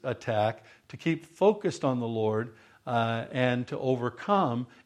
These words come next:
any attack that might come our way during this time of struggling. Because viruses, this season is tough enough as it is. If nothing else happened to us,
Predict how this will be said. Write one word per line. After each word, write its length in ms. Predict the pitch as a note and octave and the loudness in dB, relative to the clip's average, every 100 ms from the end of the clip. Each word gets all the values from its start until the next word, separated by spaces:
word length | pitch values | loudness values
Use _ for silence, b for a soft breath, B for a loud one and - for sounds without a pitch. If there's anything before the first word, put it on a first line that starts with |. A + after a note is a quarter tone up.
| - | -2
any 220 | C3+ C#3+ | 2 4
attack 580 | C3 C3+ E3 C#3 B2 - | 2 0 0 0 0 0
that 260 | B2+ B2+ A#2+ | 0 0 -4
might 260 | A#2 A#2 | -8 -8
come 220 | - B2 | -8 -6
our 220 | A#2 A2+ A2 | -4 -4 -2
way 380 | C#3+ B2+ A#2 A2+ B - | 0 0 0 -6 B -8
during 300 | A#2 B2 B2 | 0 2 2
this 160 | A#2 A2+ | 0 -4
time 300 | - A2+ A2 | -4 -4 -2
of 80 | G#2+ | -4
struggling. 480 | - D3+ B2+ G#2+ G#2 | 2 4 4 -2 -6
Because 320 | C3 D#3+ B2 | 2 2 4
viruses, 580 | D#3+ A3 C#4 G3+ C#3 B2 | 2 2 2 0 -2 0
this 240 | G3 - | -2 2
season 500 | C4 C4 F3 C#3+ C#3+ B B | 2 4 4 2 0 B B
is 240 | D3+ D3 | -2 -2
tough 340 | - - A#3+ G3 | -2 2 2 2
enough 480 | F3 E3 A2 - - | 0 2 0 -6 -2
as 240 | C3 B2+ B2+ | 4 4 4
it 80 | |
is. 380 | B2+ A#2 A#2 - b b b b b b | -2 -4 -10 -18 b b b b b b
If 220 | D3 C#3 C#3+ | 4 4 6
nothing 420 | E3+ A#3+ A#3+ G#3+ | 4 4 2 0
else 220 | F3+ E3 | 0 0
happened 460 | E3 D#3+ - C3 A#2 | 2 2 2 -4 -2
to 160 | A2 | -2
us, 320 | G2+ A2+ B2+ | 0 -4 -6